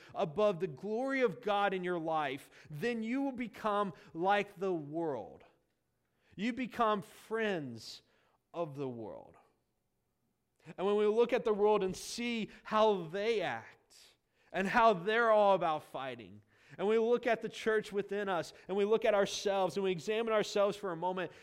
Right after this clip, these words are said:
and we see that we are just like them, fighting even within the church, then we choose to be on the side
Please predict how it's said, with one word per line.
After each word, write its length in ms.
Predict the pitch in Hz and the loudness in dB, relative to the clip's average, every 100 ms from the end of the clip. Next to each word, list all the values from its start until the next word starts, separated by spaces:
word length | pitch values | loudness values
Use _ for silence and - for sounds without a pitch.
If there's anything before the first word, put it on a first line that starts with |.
| - | -8
and 100 | 202 | -4
we 120 | 208 | -4
see 260 | - 240 226 | -4 -6 2
that 240 | 208 190 | 2 2
we 320 | 240 294 294 | 0 0 4
are 160 | 262 214 | 4 4
just 520 | - 226 285 285 - | 2 2 2 0 -2
like 360 | 214 226 - - | 0 0 -4 -8
them, 340 | 156 104 95 _ _ _ _ _ _ _ - | -6 -6 -12 _ _ _ _ _ _ _ 0
fighting 400 | 247 285 311 269 | 4 6 4 -2
even 300 | 277 285 269 | -2 -2 -2
within 340 | 254 254 233 | -2 -2 -4
the 80 | 220 | -4
church, 880 | 220 - 196 147 131 - - - _ _ _ _ _ _ - | -6 -4 -4 -4 -8 -18 -20 -20 _ _ _ _ _ _ -2
then 360 | 233 226 208 | 0 0 -4
we 300 | 262 285 294 | 0 2 2
choose 760 | 226 - - 285 302 302 285 - | -2 -8 -2 0 2 0 0 -4
to 80 | 240 | -6
be 220 | 233 240 | -2 -2
on 160 | 220 | 0
the 80 | 208 | -2
side 760 | - - 240 220 214 214 208 | -8 -4 -2 2 2 2 -2